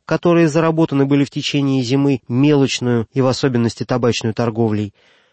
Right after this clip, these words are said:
он наперёд всего отправился с Подола в Печорскую часть города, где жил давнишний знакомец его, державший росписи кладом.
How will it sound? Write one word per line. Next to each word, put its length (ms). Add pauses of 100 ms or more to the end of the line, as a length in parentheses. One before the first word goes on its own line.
(380)
он 200
наперёд 440
всего 480 (380)
отправился 680
с 80
Подола 480
в 140
Печорскую 680
часть 380
города, 600 (680)
где 240
жил 340 (100)
давнишний 640
знакомец 600
его, 320 (320)
державший 720
росписи 480
кладом. 480